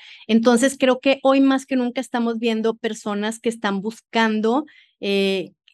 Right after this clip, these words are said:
reconocer más su trabajo. Habla, eh, justamente eso, Dalia, que, de lo que hablabas ahorita. O sea, tener visibilidad de cuál es mi impacto en la organización ahorita, porque probablemente mañana lo voy a tener que ir a platicar.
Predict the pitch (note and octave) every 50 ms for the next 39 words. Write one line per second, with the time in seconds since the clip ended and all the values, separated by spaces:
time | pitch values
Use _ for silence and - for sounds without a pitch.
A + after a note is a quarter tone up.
0 | _ _ - A3 A3 A#3+ A#3 A#3 A#3 A3+ A#3 A3 G#3 G#3+ G#3+ G#3 - - A#3+ B3
1 | C4 C4 B3+ B3 A#3+ A#3 A#3 - B3+ A#3 - A#3 G#3 F#3 F3 E3+ E3 F3 - -
2 | A3 A3+ A3+ - - - A#3+ B3 G#3+ A#3+ B3 - B3+ A#3 - C4+ C4+ C4+ - D#4+
3 | D4+ D#4 D#4 D4+ D4+ D4 D#4 D4+ - C#4+ G#3 F3+ F3 F#3 F3+ F3+ - G3 - G3+
4 | F#3+ G#3+ G#3 G3 F#3+ G#3 G3 F#3+ F#3 F#3+ G#3+ A3+ A3+ G3 F3+ F3 E3+ F3 F3 -
5 | G3+ - A#3+ G3 E3+ - - - _ _ - A3+ G#3+ G#3+ G#3 G3+ A3 D4 E4 D#4
6 | - D#4+ B3 A#3+ A3+ G3+ F#3 F#3+ F#3 F#3+ G3 C4+ C4+ - B3 A#3+ B3 B3+ B3 C4+
7 | C4 C4+ C4 B3 A#3+ A3+ A#3 - A3+ G3+ G3+ _ _ - C4 C4+ C#4 C4 A#3+ A3+
8 | G#3+ G3+ G3 G3 G3 F3+ - F#3+ G3 G3+ A3 A3 A3+ A3 A#3 A#3 A#3 A#3 A#3 B3
9 | C#4 _ _ _ _ _ - G#3 F#3+ - G#3+ G#3+ G3+ G3 F3+ F#3+ A#3+ C4+ C#4 C4+
10 | C4 C4+ C#4+ C#4 C4 A#3 A3 G#3 A3+ B3+ C4 B3+ G#3+ F#3+ G3+ A3 A#3+ A#3+ A3+ A3
11 | G#3 G3+ G3+ A3 - A#3+ A3+ A3+ A3 A3 A3+ B3 A#3+ - B3+ A3+ - E3+ E3+ -
12 | A#3 D#3 A#2 -